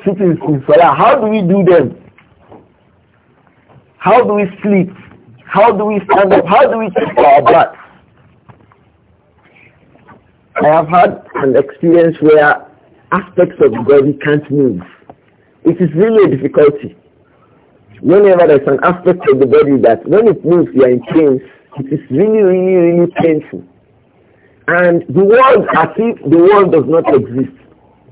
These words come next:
So this favor of Allah that He gave us mafasil on our body, mafasil on our body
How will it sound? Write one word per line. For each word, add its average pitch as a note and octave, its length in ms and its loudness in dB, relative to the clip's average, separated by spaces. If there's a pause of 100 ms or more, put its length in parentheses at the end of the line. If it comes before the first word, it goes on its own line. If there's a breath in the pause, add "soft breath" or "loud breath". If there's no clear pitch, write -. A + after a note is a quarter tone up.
(1200)
So D#3 100 0
this A3+ 200 0 (140)
favor A3+ 340 4
of - 80 -2 (120)
Allah - 340 2 (640 soft breath)
that A#2 180 -2
He B2 80 -4
gave C3 240 0
us C3 180 2 (300)
mafasil A#2+ 720 -2 (880)
on G#2+ 260 -6
our A2 200 0
body, A#2 280 2
mafasil A#2+ 720 -2
on G#2+ 200 -6
our G2+ 180 -2
body G2+ 400 0